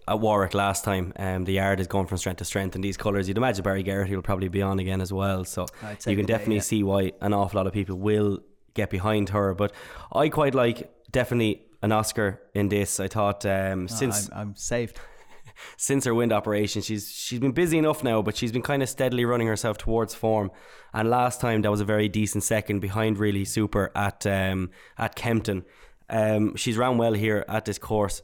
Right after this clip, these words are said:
Speaker 1: in the past. She's a type that will just pop up and kind of vanish off again. And if she's on a going day, which she could well be, she's already jocked up. She is a decent, decent mare, and, uh, definitely an Oscar at the odds, I think, is, is the better.
Speaker 2: That was my pick too. It's just, it's just the,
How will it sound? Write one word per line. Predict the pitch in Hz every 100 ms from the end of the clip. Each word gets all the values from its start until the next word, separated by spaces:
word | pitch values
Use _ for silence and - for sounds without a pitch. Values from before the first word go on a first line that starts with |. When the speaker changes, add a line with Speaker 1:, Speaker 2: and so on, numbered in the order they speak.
| _ -
Speaker 1:
in | 101
the | 92
past. | - 113 107 - -
She's | 104 98
a |
type | - 117 117
that | 104
will | 98
just | 101 -
pop | 110 -
up | 107 101
and | 98
kind | 101
of | 95
vanish | 104 95
off | 110 107 104
again. | 101 98 98
And | 95 - - -
if | 151
she's | - 135
on | 127
a |
going | 120 127 120
day, | 113 107
which | 107 - - - _ _ _
she | - -
could | 123
well | 110 104
be, | 101 104
she's | 104
already | 120 123 98
jocked | 104 95 -
up. | 101 - - -
She | - 110
is | 104
a | 101
decent, | 107 101 92
decent | 107 95 95
mare, | 95 98 92
and, | 92 90
uh, | 95 95 95 - - -
definitely | 117 113 104
an |
Oscar | 104 - 95
at | - -
the | 92
odds, | 98
I | 92
think, | 98 95
is, | 92 92 - _
is | - 98
the |
better. | 110 139 87 - -
Speaker 2:
That | 160
was | 156
my | 170 165
pick | - -
too. | - 185 143 -
It's | 131
just, | 170 151 -
it's | 131
just | 160 -
the, | 139 131